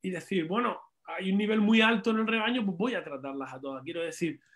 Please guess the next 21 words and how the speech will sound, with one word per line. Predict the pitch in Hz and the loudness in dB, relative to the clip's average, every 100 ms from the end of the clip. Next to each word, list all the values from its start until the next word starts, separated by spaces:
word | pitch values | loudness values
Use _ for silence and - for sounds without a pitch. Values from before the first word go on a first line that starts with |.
| _ _ - | _ _ 2
no | 214 262 285 | 8 8 8
tenemos | 269 269 269 | 8 10 10
un | 247 - | 8 4
criterio | 220 202 247 277 226 202 | 4 6 8 8 8 6
específico | 196 190 175 269 269 180 135 127 - _ _ _ _ | 2 -6 4 8 8 6 -8 -12 -16 _ _ _ _
para | 196 196 185 | -2 2 2
aplicar | 175 185 233 240 202 | 0 0 2 4 4
en | 175 | 2
cada | 214 220 | 2 2
rebaño, | 220 220 240 262 | 2 0 0 0
sino | 247 214 190 | 2 2 2
que | 175 156 151 _ _ _ 190 | -2 -8 -18 _ _ _ 0
analizamos | 208 202 202 - 233 262 254 | 2 2 0 2 2 4 2
la | 208 | 2
evolución | 180 175 170 214 208 | 0 -2 -2 -2 -2
de | 220 | 0
los | 226 | 0
animales | 240 247 254 262 269 - _ _ - | 0 0 2 4 4 2 _ _ 0
y | 220 220 | 6 6
todas | 196 262 277 269 | 8 8 10 6
aquellas | 240 180 143 127 131 | 4 0 -2 -4 -8